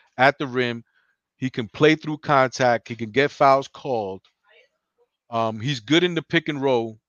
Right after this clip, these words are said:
He's gonna catch the roll man very well. So I think him and Mitchell Robinson will be a great,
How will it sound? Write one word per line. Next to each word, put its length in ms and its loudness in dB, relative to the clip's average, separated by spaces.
He's 140 -12
gonna 180 -2
catch 320 0
the 80 -8
roll 280 -2
man 220 -4
very 200 -2
well. 240 0
So 360 -6
I 120 -4
think 300 -8
him 260 -6
and 100 -4
Mitchell 300 -8
Robinson 540 -2
will 100 -12
be 160 -8
a 80 -6
great, 340 -6